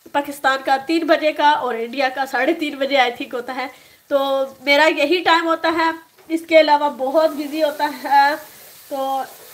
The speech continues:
यही time होगा। It's okay princess, don't worry, आप मेरी काफ़ी help कर चुके हो, काफ़ी help कर रहे हो already,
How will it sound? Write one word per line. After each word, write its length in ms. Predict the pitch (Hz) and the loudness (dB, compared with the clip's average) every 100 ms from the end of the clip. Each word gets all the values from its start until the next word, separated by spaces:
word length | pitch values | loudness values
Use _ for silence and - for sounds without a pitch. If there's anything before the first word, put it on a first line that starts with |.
| - | -12
यही 300 | 269 294 349 | 0 4 4
time 280 | 339 262 254 | 4 2 2
होगा। 440 | 269 233 233 240 | -4 -6 -4 -6
It's 160 | 330 320 | -6 -4
okay 460 | 466 466 523 539 466 | -4 0 2 2 0
princess, 500 | 392 440 453 349 302 | -4 -4 -6 -6 0
don't 260 | 392 403 | 0 4
worry, 260 | 349 359 370 - - 339 294 | 2 2 -6 -8 -12 -10 -4
आप 340 | 311 330 349 | 0 2 0
मेरी 260 | 330 339 370 | -2 -2 -2
काफ़ी 360 | - 370 381 427 | 2 4 6 6
help 260 | 330 285 | 2 0
कर 120 | 294 | -4
चुके 280 | 277 311 320 | -4 -4 -4
हो, 120 | 302 | -2
काफ़ी 360 | 294 330 330 370 | 0 2 2 2
help 280 | 349 320 - | -4 -4 -2
कर 140 | 359 | -2
रहे 220 | 349 302 | -2 -4
हो 180 | 277 269 | -6 -8
already, 440 | 233 285 294 269 | -10 -10 -12 -14